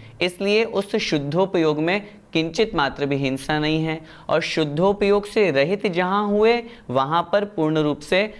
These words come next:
आत्म परिणामों की, अ, के घात की वजह से, आत्म परिणामों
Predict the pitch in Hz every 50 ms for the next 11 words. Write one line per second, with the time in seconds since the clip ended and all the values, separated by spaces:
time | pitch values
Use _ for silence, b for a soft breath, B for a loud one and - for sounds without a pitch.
0 | B B - - 143 170 202 - - - 240 240 226 196 175 170 165 160 151 151
1 | 151 151 156 156 151 156 - - 190 196 208 208 - - - - - - 135 143
2 | 143 143 - 190 196 175 147 139 147 139 160 175 - - - 226 226 196 165 139
3 | 131 131 127 127 - - 165 175 180 - - 135 139 139 - 180 180 170 - 147
4 | 139 139 135 135 135 135 139 143 147